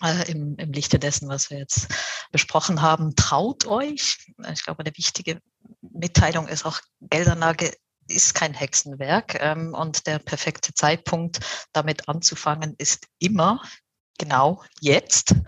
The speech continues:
Und für die, denen diese harten Fakten noch nicht genug sind, äh, hilft vielleicht nochmal eine Studie von J P Morgan, äh, die besagt nämlich interessanterweise, dass Anlegerinnen ein höheres Selbstwertgefühl haben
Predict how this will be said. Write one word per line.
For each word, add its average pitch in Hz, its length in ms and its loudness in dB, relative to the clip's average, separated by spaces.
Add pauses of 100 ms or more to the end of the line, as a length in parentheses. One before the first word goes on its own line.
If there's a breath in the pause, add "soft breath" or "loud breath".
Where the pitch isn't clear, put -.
(600 loud breath)
Und 170 160 -8
für 165 160 -2
die, 165 260 -2
denen 160 260 -2
diese 156 260 0
harten 151 280 -4
Fakten - 340 -4
noch 151 100 -6
nicht 147 180 -8
genug 151 300 -4
sind, 185 360 2
äh, 160 160 -4
hilft 160 220 -2
vielleicht - 300 -2
nochmal 160 360 4
eine 151 220 -4
Studie 160 340 -6
von 165 220 -12
J 165 240 -12
P - 120 -10
Morgan, 170 460 -2 (480 loud breath)
äh, 156 160 2
die 147 120 -8
besagt 151 360 0
nämlich 147 260 -6
interessanterweise, 143 840 0
dass - 260 -4 (120)
Anlegerinnen 165 1000 0
ein 151 260 -8 (160)
höheres 147 560 -2
Selbstwertgefühl 156 1120 -2
haben 175 300 4